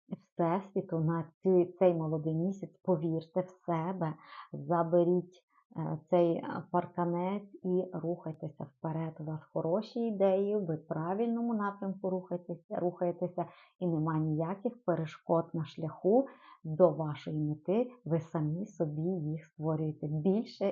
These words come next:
віри в себе. Тут іде така енергія і підказує Всесвіт, щоб ви більше вірили в себе. І все у вас буде, все у вас получиться. Ви будете задоволені результатом.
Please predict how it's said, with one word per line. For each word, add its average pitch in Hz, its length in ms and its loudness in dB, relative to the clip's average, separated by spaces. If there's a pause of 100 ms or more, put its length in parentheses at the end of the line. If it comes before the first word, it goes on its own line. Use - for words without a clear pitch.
віри 156 440 -4
в - 320 -20
себе. 165 380 -6 (400)
Тут 233 260 0 (420)
іде 175 340 2
така 160 220 -6
енергія 190 720 0 (280)
і - 40 -2
підказує 156 680 -4
Всесвіт, 180 640 -4
щоб 160 260 -8
ви 160 80 -2
більше 170 500 -4
вірили 151 440 -4
в 151 100 -12
себе. 160 480 -6 (680)
І 156 60 -4
все 185 360 2
у 170 180 2
вас 165 300 -2
буде, 165 480 0 (500)
все - 160 -4
у 180 40 2
вас 175 120 -2
получиться. 214 800 0 (380)
Ви 165 220 2
будете 175 380 -2
задоволені 196 640 0
результатом. 196 760 -4